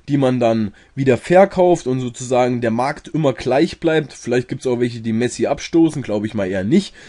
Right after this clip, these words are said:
Aber es ist halt so, Verbrauchsobjekte werden verbraucht, deswegen werden neue Verbrauchsobjekte gebraucht. Und daher werden Verbrauchsobjekte nie billig werden. Ich, wie oft ich hier Verbrauchsobjekte sage,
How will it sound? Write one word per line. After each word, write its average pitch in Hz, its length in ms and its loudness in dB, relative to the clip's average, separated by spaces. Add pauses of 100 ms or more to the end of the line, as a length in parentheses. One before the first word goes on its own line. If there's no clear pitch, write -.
(220)
Aber 135 440 2 (1000)
es 127 160 -6
ist 170 140 0
halt 147 160 4
so, 156 160 6
Verbrauchsobjekte 185 840 2
werden 143 200 4
verbraucht, 147 540 2
deswegen 151 380 2
werden 151 280 2
neue 160 380 8 (200)
Verbrauchsobjekte 135 1080 0
gebraucht. 110 1160 -2 (800)
Und 143 220 -2
daher 170 580 4 (260)
werden 160 440 2
Verbrauchsobjekte 170 880 -2
nie 220 280 2
billig 180 460 2
werden. 98 260 -2
Ich, 104 240 -12
wie 113 140 -4
oft 131 220 -6
ich 127 100 -10
hier 131 140 -2
Verbrauchsobjekte 117 800 -4
sage, 117 380 -2